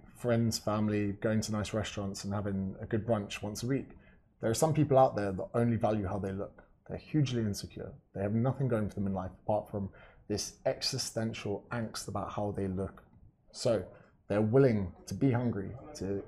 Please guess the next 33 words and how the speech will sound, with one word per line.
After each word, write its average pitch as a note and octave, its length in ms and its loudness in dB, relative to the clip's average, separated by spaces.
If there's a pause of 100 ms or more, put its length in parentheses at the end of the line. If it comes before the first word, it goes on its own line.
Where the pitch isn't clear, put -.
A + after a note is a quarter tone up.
eat D3 180 2
the B2 80 0
plain A#2+ 260 0
chicken A2+ 260 -2
and G#2+ 80 2
vegetables, G2+ 500 -4 (300)
and A2 140 0
to A#2+ 100 0
look B2 140 2
a A2+ 40 0
certain G#2+ 380 2
way, A#2 180 4
to - 120 -8
portray F#3 340 8
themselves. G#2 440 0
It B2+ 100 -4
is B2 180 4
their A#2+ 200 6
identity. A2 580 0 (420)
Now, B2 320 2 (340)
when D3+ 260 4
a C3+ 60 4
hundred C3+ 280 4
of A#2+ 80 4
us A2 140 6
put - 180 -4
a G2+ 40 -8
picture - 300 0
up - 120 -4
on A2 80 0
Instagram, A2 540 -2 (380)
those D#3 240 8
people C3+ 640 0